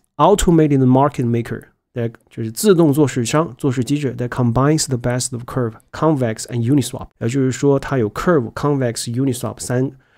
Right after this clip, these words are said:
啊，三合一的优点。Designed to serve as optimism's central liquidity hub，就中央流动性的这个港湾。Voyager N F Ts vote,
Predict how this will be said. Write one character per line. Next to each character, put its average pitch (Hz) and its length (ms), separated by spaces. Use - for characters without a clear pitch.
啊， - 100
三 147 260
合 131 200
一 127 100
的 117 80
优 120 160
点。 120 240
Designed 135 400
to 127 180
serve 127 320
as 117 160
optimism's 117 640
central 147 540
liquidity 131 400
hub， 113 300
就 120 80
中 147 280
央 151 180
流 107 160
动 123 180
性 113 180
的 104 80
这 113 140
个 110 80
港 98 240
湾。 123 180
Voyager 151 420
N 143 180
F 131 100
Ts 127 280
vote, 117 440